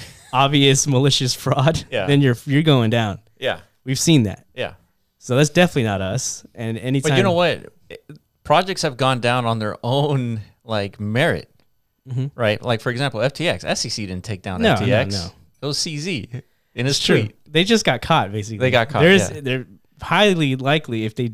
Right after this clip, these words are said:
Speaker 1: if C Z didn't do what he did, they would have continued on and probably outlived this bear cycle and resurged during the bull as, like, you know, literally giving a Coinbase a run for their money.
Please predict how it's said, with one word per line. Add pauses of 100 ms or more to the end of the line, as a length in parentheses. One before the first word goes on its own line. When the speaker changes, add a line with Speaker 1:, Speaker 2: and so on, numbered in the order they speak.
(120)
Speaker 1:
if
C
Z
didn't
do
what
he
did, (720)
they
would
have
continued
on
and
probably
outlived
this
bear
cycle
and
resurged
during
the
bull
as,
like, (140)
you
know, (800)
literally
giving
a
Coinbase
a
run
for
their
money.